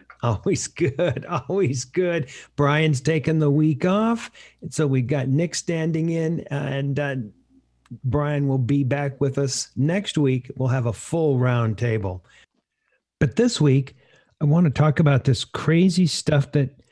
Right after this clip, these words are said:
happened with the stock market, the, the shorts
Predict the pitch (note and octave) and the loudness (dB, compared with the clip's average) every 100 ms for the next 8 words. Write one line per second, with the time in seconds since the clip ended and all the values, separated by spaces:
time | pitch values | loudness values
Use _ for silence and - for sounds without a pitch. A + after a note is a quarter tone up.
0 | _ _ - C#3 C3+ D3+ C#3 A#2+ C#3 C3+ | _ _ -2 0 2 2 4 4 2 2
1 | C#3 B2 A2 - _ _ - - E3 D#3+ | 2 4 2 -4 _ _ -10 -4 0 0
2 | - C3+ A2 - G2 - A2+ G#2+ G#2+ A2+ | 4 4 4 2 -2 0 0 0 0 0
3 | - - F3 F3+ F3 - - | 0 0 2 4 2 -2 -4